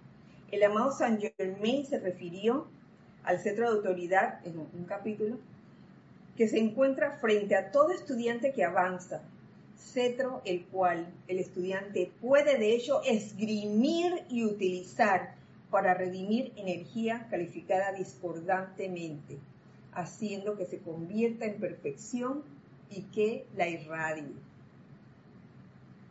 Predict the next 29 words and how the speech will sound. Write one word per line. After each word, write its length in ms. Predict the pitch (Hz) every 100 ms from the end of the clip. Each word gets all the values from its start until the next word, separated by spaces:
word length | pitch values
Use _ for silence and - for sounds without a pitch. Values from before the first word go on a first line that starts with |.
| - - - -
Recuerden, 880 | 180 180 - 202 214 208 202 190 185
mis 240 | 175 - 175
amados, 800 | 170 170 180 175 170 175 -
nos 180 | 170 139
dice 300 | 175 165 185
la, 220 | 160 156 -
el 140 | 170
amado 580 | 156 160 165 165 170 165 - 175
Elohim 380 | 175 170 170
Arturus, 580 | 170 160 - 170 160 160 - - - - - - - - - - - - - - - - - - - -
que 140 | 202
un 200 | 220 233
foco 380 | - 240 247 220
de 200 | 202 196
ese 220 | - 208
cetro 500 | - 220 208 170 165 - - - -
ya 180 | 202 190
está 520 | - - - 262 220
dentro 440 | 208 190 170 175
de 80 | 165
ustedes, 560 | 156 - 175 160 160 151 - - - - - -
ya 100 | 190
está 540 | - - 220 220 214
dentro 480 | 220 233 208 208 185
de 100 | 175
cada 260 | 196 190 190
uno 180 | 185 190
de 80 | 190
nosotros, 680 | 156 - 160 - - -